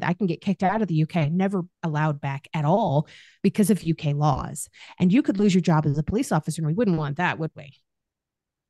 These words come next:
So send me back, and I can come back in time for Christmas.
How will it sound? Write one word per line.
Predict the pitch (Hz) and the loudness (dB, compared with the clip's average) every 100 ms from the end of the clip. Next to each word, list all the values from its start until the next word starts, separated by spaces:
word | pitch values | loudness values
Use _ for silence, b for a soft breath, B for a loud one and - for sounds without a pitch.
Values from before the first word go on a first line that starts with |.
| _ _ _ _ _ _ _ _ | _ _ _ _ _ _ _ _
So | - 196 | -10 -6
send | - 247 | -4 -4
me | 294 | -6
back, | 285 - - - _ _ _ _ _ _ _ _ _ _ _ 185 | -6 -6 -6 -8 _ _ _ _ _ _ _ _ _ _ _ -2
and | 170 | -2
I | |
can | 170 202 | -2 -4
come | - 196 | -2 -2
back | 175 160 165 | -2 -2 -4
in | 156 | -6
time | - 151 | -4 -6
for | - 175 | -8 -12
Christmas. | - 160 - 151 - - | -12 -16 -14 -14 -16 -20